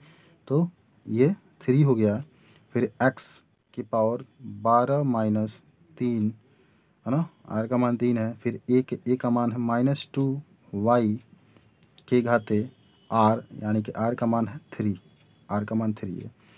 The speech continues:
और इसको जब हम ओपन करेंगे तो बारह सी थ्री और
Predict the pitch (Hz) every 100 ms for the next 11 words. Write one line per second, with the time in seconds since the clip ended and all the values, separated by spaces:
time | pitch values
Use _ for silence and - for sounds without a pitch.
0 | - - _ - 110 - 135 135 131 127
1 | 123 131 123 127 117 101 107 107 110 127
2 | 131 - - 135 143 135 _ - 127 127
3 | 113 135 _ _ _ _ _ _ 104 -